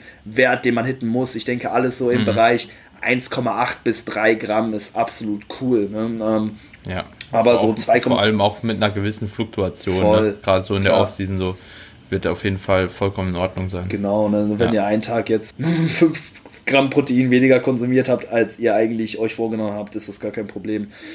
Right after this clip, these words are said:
Speaker 2: Ja.
Speaker 1: Ist natürlich nicht so wie mit anderen Makronährstoffen, dass man da jetzt groß, m, die vom Tag zu Tag hin und her schieben sollte. So mit Fetten und Kohlenhydraten generell, so die Energielieferanten,
Speaker 2: Ja,
Speaker 1: kann
Speaker 2: ja,
Speaker 1: man
Speaker 2: ja.
Speaker 1: durchaus so ein bisschen über die Wochenbilanz halt eben gehen, dass man sagt, okay, man will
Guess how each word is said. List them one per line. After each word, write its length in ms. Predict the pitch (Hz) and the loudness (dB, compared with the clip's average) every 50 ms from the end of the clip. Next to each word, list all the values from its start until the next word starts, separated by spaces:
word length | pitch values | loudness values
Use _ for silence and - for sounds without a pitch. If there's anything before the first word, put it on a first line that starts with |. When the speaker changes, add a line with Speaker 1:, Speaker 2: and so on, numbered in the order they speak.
| - - - | -16 -16 -8
Speaker 2:
Ja. 80 | - | -6
Speaker 1:
Ist 80 | - - | -2 -2
natürlich 280 | 151 127 - 151 139 151 | 0 0 0 -2 -2 0
nicht 200 | 156 151 - - | -2 -2 2 4
so 300 | 147 143 143 135 131 135 | 4 4 4 4 2 0
wie 120 | 139 135 | 0 2
mit 220 | 139 135 131 - - - - - - - - - - | 0 0 -2 -2 -8 -14 -20 -20 -20 -20 -20 -14 -4
anderen 300 | 120 135 156 165 160 156 | -2 2 2 4 2 4
Makronährstoffen, 800 | 147 147 147 - - 156 156 151 147 143 - 160 147 143 147 135 | 2 0 0 0 -2 -2 0 2 0 2 2 2 2 2 0 -2
dass 140 | 131 127 - | -2 -2 -2
man 140 | 135 131 127 | -2 0 2
da 100 | 123 123 | 4 4
jetzt 240 | 123 120 - - - | 4 2 -2 -8 -6
groß, 400 | - 127 127 139 139 135 - - - - - - - - _ - | -2 0 2 2 2 0 -2 -10 -16 -20 -20 -20 -20 -20 _ -12
m, 200 | - 113 117 117 | -8 -6 -6 -4
die 120 | 120 127 120 | -2 -4 -2
vom 200 | - 127 120 117 | -2 -2 -4 -4
Tag 380 | - 123 123 127 135 135 - | -4 -2 0 2 2 0 0
zu 80 | - 131 | -4 -6
Tag 240 | - - 139 123 135 - | -6 -2 0 0 0 0
hin 140 | 135 131 123 | 0 -2 0
und 60 | 117 | 0
her 160 | 120 131 143 | 0 0 0
schieben 240 | 143 - 147 135 131 | 2 2 0 0 2
sollte. 300 | 123 127 127 127 127 120 | 4 4 4 4 2 -2
So 100 | 120 123 | -4 -2
mit 160 | 120 113 - | -4 -4 -6
Fetten 320 | - - 143 139 - 139 127 | -4 0 0 0 0 0 -4
und 120 | 120 120 | -4 -4
Kohlenhydraten 580 | - - 143 139 135 123 131 123 120 120 123 113 | -2 0 0 0 2 0 2 2 2 2 2 2
generell, 420 | 120 113 120 113 113 120 123 127 | 2 2 2 2 4 4 2 2
so 120 | 120 123 | 2 0
die 100 | 110 113 | 0 0
Energielieferanten, 960 | 98 110 120 117 117 117 123 127 135 135 131 - 127 110 131 135 104 - 127 - | 0 2 2 0 0 0 -2 -6 -4 -4 -2 -2 -2 0 2 2 2 2 -2 -2
Speaker 2:
Ja, 40 | |
Speaker 1:
kann 120 | - - 127 | 0 2 2
Speaker 2:
ja, 60 | 123 | 2
Speaker 1:
man 20 | 120 110 | 2 4
Speaker 2:
ja. 20 | |
Speaker 1:
durchaus 320 | 123 131 127 123 120 - | 4 2 4 2 0 0
so 80 | - 123 | -2 -4
ein 100 | 117 107 | -4 -2
bisschen 240 | 117 - - 127 117 | -2 -4 -4 -4 -4
über 240 | 127 123 120 110 110 | -2 2 2 2 2
die 180 | 113 107 98 | 2 0 0
Wochenbilanz 640 | 113 113 - 156 151 143 143 139 147 147 147 143 151 | 0 -2 -2 -2 -2 0 0 2 2 0 0 0 -2
halt 140 | 139 - | -2 0
eben 220 | 120 135 127 127 117 | 0 0 0 0 0
gehen, 200 | 123 127 131 127 | 0 0 0 0
dass 160 | 120 113 - | -2 -4 -4
man 100 | 113 107 | -4 -4
sagt, 220 | 107 107 113 - | -2 -4 -4 -4
okay, 160 | 107 101 - 113 104 | -6 -8 -8 -6 -6
man 180 | 107 107 107 101 | -4 -4 -2 2
will 180 | 113 113 107 | 2 2 2